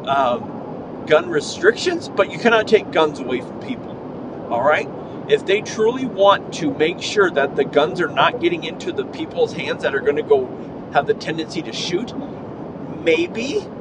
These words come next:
just maybe, have the records, if they're in, like, mental health, um, type treatments or anything like that,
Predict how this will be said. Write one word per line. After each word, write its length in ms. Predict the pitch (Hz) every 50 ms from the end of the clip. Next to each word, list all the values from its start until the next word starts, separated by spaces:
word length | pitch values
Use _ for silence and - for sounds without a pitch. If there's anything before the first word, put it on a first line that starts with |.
| - - -
just 340 | - 151 175 185 - - -
maybe, 680 | - - 185 220 294 311 - - - 131 117 - - - - - - - - - - - - - - - - - - - - - - - - - - - - - - - - - - - - - - - - - -
have 640 | - - 165 165 165 165 165 170 208 233 - - - - - - - - - - - - - - - 131 - - - - - - - - - - - - - - - - - - - - - - - -
the 100 | 147 147
records, 640 | 147 139 151 165 196 - - 175 151 - - 165
if 160 | 143 147 147
they're 260 | - 160 156 160 156
in, 120 | 160 160 165
like, 240 | 156 156 147 151 143
mental 360 | 147 165 165 - - 170 151
health, 460 | - - 170 165 175 170 - - - - - - - - - - - - -
um, 300 | 143 143 139 131 131 -
type 280 | - 196 156 147 -
treatments 560 | - - 196 175 151 143 160 151 - - -
or 60 | 160 156
anything 300 | 160 170 151 175 170 165
like 240 | 160 160 151 -
that, 260 | - 160 170 180 180